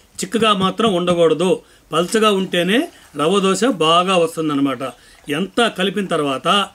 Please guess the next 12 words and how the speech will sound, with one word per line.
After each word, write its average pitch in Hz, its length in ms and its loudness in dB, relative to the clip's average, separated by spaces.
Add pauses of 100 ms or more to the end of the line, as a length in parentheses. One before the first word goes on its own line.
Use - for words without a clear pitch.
(320)
మనం 185 260 -2 (120)
సరిపడా 190 500 0
ఉప్పు 165 220 -2
వేసుకున్నాం 185 360 0
కదా, 185 260 2 (320)
ఇప్పుడు 185 240 -2
ఉప్పు 180 220 -2
ఏమైనా 226 180 4
పట్టుద్దేమో 190 580 -4 (100)
చూసుకుని 190 460 -2 (260)
ఒకసారి 196 420 0 (340)
ఫైనల్గా 180 500 0